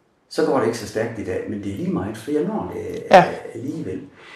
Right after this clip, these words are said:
Speaker 1: Og det er det, jeg bare selv blev opmærksom på, fordi også når vi snakker stress, altså det der med den der oplevelse af hele tiden at have travlt, hele tiden at være bagud på point, og, uh, hvor vi har en travl morgen hjemme ved os.
Speaker 2: Mm.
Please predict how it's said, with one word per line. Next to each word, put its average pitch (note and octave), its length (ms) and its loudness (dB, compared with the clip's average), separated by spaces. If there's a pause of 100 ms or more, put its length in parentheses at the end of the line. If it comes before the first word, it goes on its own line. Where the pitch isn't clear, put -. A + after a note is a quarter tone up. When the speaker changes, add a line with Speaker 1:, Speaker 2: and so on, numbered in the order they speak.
(140)
Speaker 1:
Og - 140 -2
det F#3 80 -2
er F3 40 -4
det, F#3+ 100 8
jeg D#3 100 12
bare D3+ 140 10
selv - 380 6
blev A#2+ 200 4
opmærksom B2 460 2
på, C#3 100 2
fordi D3 320 6
også E3 240 4
når A#2 60 2
vi A2 80 -4
snakker G#2+ 300 0
stress, - 720 -2 (300)
altså B2 240 -2
det F3 120 10
der D#3+ 140 12
med D3+ 140 12 (140)
den D3+ 140 6
der - 120 8 (160)
oplevelse A#2+ 680 6
af A2+ 240 4
hele G#3+ 340 4
tiden - 220 0
at - 60 -6
have F2+ 100 -6
travlt, F2 520 -6 (260)
hele C4 200 8
tiden D3+ 240 6
at A2+ 60 2
være A2 100 2
bagud A#2 360 2
på A2 160 -8
point, F#2 260 -2 (500)
og, - 240 2
uh, A3+ 300 8
hvor C3 100 8
vi C3 80 4
har C#3+ 160 4
en - 60 4
travl A#2+ 340 8
morgen B2+ 240 8
hjemme A2+ 260 4
ved - 60 2
os. - 400 -6 (260)
Speaker 2:
Mm. E3+ 300 8